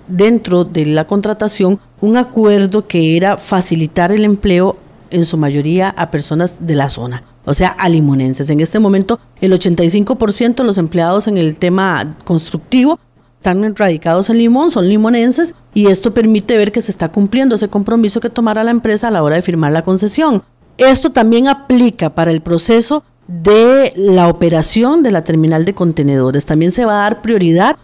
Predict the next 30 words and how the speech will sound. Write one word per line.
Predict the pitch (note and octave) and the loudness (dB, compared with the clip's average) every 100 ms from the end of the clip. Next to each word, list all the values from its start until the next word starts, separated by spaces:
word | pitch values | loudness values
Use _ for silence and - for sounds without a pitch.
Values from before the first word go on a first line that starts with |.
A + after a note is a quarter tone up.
| _ | _
a | - | 0
la | F#3 | 2
gente | F#3 G3 F#3+ | 2 0 0
de | B3 | 0
Limón, | A3+ A3 F3+ _ _ | 2 2 0 _ _
obviamente | A3 B3 D4 C4+ G3+ F#3+ - | 2 4 6 4 4 0 0
en | G#3 G#3 | 2 2
la | G3+ | 2
medida | G3 F#3+ F#3 G#3+ C#4 F#4+ | 2 2 2 2 2 0
en | - F#3+ | 0 0
la | F3 E3 | 0 -2
que | F3 | -6
cumplamos | E3+ D#3+ E3+ G#3 | -4 -2 0 -2
con | A3+ C4+ | -2 -2
el | C4 | -2
perfil | F3 D#3+ - C#4 E4+ G#4 - _ - | -2 -4 -2 0 2 0 -4 _ -2
que | F#3+ | 0
requiere | F3 F3 E3 F#3 | 0 0 0 0
la | F3+ | 0
empresa. | E3 D3 C3+ D3+ | 0 -2 -2 -2
Tal | D#3 E3+ | -2 -4
vez | F#3+ | -2
si | |
hablamos | C4 B3+ C4 | 0 0 0
un | B3+ | 0
poquito | B3 B3+ C4 | -2 -4 -4
de | |
ese | B3 B3 | -2 -2
perfil | E3 F3+ F#3 | -4 -2 -2
también. | E3+ D3+ C#3+ C3 | -2 -2 -2 -4